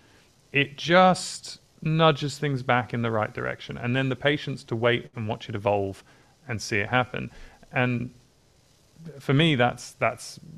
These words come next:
part of what that book, I think, starts to get to.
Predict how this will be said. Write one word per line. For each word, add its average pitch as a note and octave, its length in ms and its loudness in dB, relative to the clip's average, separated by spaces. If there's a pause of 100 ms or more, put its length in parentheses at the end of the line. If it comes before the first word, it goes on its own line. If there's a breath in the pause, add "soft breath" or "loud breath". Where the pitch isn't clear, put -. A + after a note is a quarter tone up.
(380)
part C#3+ 380 4
of A#2 100 -8
what A#2 120 -2
that A2+ 220 -4
book, C#3 140 -8 (380)
I - 40 -18
think, - 280 -6 (480)
starts A#2+ 400 2
to A2+ 100 -12
get A#2+ 220 -4
to. - 160 -10